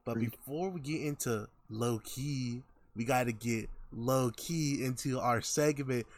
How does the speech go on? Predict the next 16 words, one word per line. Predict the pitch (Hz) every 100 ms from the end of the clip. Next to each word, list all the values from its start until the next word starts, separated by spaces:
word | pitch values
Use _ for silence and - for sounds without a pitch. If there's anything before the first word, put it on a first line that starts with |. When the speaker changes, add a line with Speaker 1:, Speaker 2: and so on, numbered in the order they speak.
| -
Speaker 1:
What | 113 131 135
You | 135 127
Been | 117 131 123
Watching, | 123 135 135 - 120 117 - 135
our | 123 127
classic, | - 139 135 131 139 - 139
world | 131 135 131
renowned | 127 131 135 131 123 202
from | - 135
the | 127
very | 123 143 139 139
first | 147 139 131 143
episode, | 139 151 - 143 131
son. | - 156 131 135 - - - - - - _ _ _ _ _
But | 123
before | 120 110 - 160 156 160 160